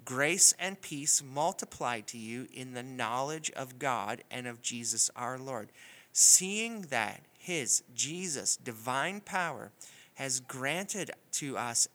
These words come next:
everything pertaining to life and godliness through the true knowledge of him who called us by his own glory and excellence."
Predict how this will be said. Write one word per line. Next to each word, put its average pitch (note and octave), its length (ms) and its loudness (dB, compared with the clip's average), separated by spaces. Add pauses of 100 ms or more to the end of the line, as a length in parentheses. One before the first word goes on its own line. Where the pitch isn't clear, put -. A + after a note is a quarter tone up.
everything F#3+ 640 -4
pertaining C#3 600 -8
to A#2+ 140 -10
life A#2 500 -2 (440)
and C3 320 -8
godliness C3+ 720 4
through A#2+ 200 -6
the G2+ 100 -10
true - 360 0
knowledge B2+ 580 -2 (260)
of C3+ 200 -4
him C3 500 -4 (300)
who D3 160 -8
called D#3+ 540 -6
us A#2 160 2
by A#2 260 -4
his A2+ 400 -6
own C#3 420 -6 (460)
glory C3 640 -2 (280)
and A#2+ 320 -8
excellence." A2 720 0